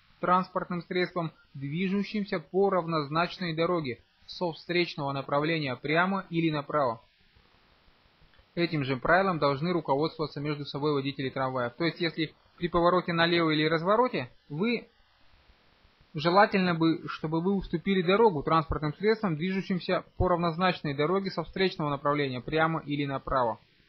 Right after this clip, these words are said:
Если водитель не может определить наличие покрытия на дороге,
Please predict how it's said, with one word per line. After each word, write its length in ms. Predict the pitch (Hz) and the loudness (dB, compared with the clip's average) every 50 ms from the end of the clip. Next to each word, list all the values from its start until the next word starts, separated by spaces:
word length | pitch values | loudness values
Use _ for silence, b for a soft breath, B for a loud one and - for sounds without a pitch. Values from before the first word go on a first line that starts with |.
| _ _ _ _ _ _ _ _ _ _ _ _ _ _ _ _ _ _ - | _ _ _ _ _ _ _ _ _ _ _ _ _ _ _ _ _ _ -8
Если 280 | 165 165 190 185 - 190 | -4 -4 -2 0 2 2
водитель 460 | 180 190 185 196 208 - 208 196 196 | 4 4 2 0 0 0 0 0 2
не 80 | 202 208 | 2 2
может 320 | 220 233 214 196 175 - | 2 2 2 2 2 0
определить 500 | 170 156 165 160 160 170 175 180 165 - | -2 0 0 0 0 2 2 2 0 2
наличие 420 | 170 175 180 190 170 - - 147 | 0 2 2 0 0 0 -2 -2
покрытия 540 | - - 147 - - 151 160 180 165 202 180 | 2 0 -2 -2 0 0 0 0 2 2 0
на 140 | 180 180 175 | 2 2 4
дороге, 480 | 180 180 180 185 180 170 170 160 156 | 4 4 4 4 2 2 0 0 -2